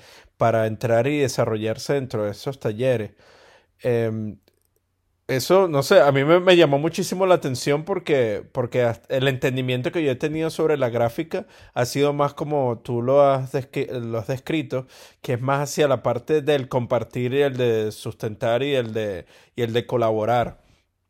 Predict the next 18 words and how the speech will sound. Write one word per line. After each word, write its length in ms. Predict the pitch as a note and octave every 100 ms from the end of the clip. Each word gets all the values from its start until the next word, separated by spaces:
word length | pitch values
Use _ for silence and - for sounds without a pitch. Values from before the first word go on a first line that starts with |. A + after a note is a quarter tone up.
| _ - - _
Pero 440 | - B2+ B2 B2 G#2+
parece 320 | C3 A#2+ D#3
que 80 | D#3+
esto 160 | -
es 60 | C#3+
una 180 | D3 D3
realidad 520 | D3 C#3 A#2+ A#2 A#2
que 80 | D3+
ocurre 640 | C3+ D3+ C#3 C3+ C#3 C#3
más 200 | C3 B2
que 120 | -
todo 240 | C3 C3+ C3+
en 60 | C3+
esa 180 | - C3
región 320 | B2+ A#2 A#2
donde 200 | C3 A#2+
tú 80 | A2+
estás. 420 | - B2+ A#2+